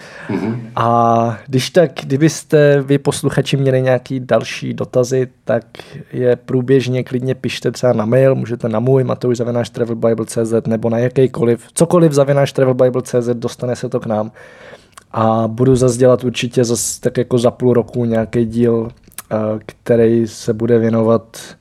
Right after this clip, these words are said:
Speaker 2: novým věcem, který se v rámci Travel Bible dějou, tak jako se mnou dělal rozhovor Tomáš Hájek, tak bude něco podobného. Takže to tak můžem zodpovědět. A já začnu tady dotazem od Lukáše Augustína,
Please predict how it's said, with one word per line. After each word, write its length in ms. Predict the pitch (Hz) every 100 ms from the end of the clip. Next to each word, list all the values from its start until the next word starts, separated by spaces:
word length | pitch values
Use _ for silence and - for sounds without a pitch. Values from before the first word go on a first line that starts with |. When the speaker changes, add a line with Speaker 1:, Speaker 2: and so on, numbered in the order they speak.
| _ _ _ _ _ -
Speaker 2:
novým 300 | 120 123 120
věcem, 300 | 120 113 117
který 200 | 107 117
se 140 | 110 113
v 60 |
rámci 280 | 113 113 113
Travel 200 | 117 113
Bible 260 | 113 110 107
dějou, 400 | 123 135 139 135 - -
tak 160 | -
jako 180 | 113 113
se 120 | -
mnou 140 | 117 117
dělal 220 | 113 117
rozhovor 360 | 110 110 117
Tomáš 360 | 113 117 110 98
Hájek, 400 | 101 107 107 101
tak 160 | - - -
bude 160 | 110 107
něco 240 | 101 -
podobného. 480 | - - 101 101 113 - - - - - -
Takže 240 | 107 92
to 100 | 101
tak 220 | 104 - 110
můžem 240 | 101 101
zodpovědět. 520 | 101 - 107 98 95 - _ _ _ _ _ _ _ _ _ - _
A 540 | 104 104 101 101 104 - -
já 140 | 131
začnu 340 | 165 165 170
tady 420 | 156 156 156 151 135 _
dotazem 540 | 139 127 147 139 147 147
od 120 | 135
Lukáše 460 | 135 135 143 131 123
Augustína, 760 | 117 147 - 165 165 160 160